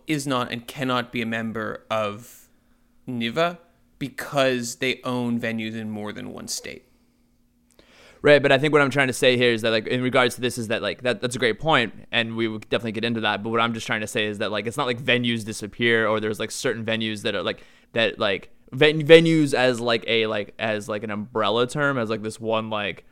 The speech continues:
Speaker 2: large sort of collective, like, collective term, like, actually includes, like, various different, like, levels of venues, and some are able to survive, like the corporate chain,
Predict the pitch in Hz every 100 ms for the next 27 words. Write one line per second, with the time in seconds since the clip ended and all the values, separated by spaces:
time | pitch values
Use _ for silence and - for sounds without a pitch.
0 | - 113 113 110 113 110 - 123 113 104
1 | 98 - _ _ _ _ - 120 110 107
2 | - 135 139 - - 113 - 135 110 113
3 | 135 117 107 - - - - 117 113 123
4 | 175 202 - - _ 131 131 117 117 117
5 | - 117 107 110 117 110 104 95 104 110
6 | 113 110 107 104 - 110 113 87 92 95
7 | - - _ _ _ _ _ - 120 113
8 | 107 107 98 104 - 104 104 101 98 95
9 | 92 90 95 95 113 - 123 117 95 104
10 | 101 - 113 101 - 113 104 98 101 113
11 | 110 110 107 117 110 - - 123 110 104
12 | - 160 135 113 135 175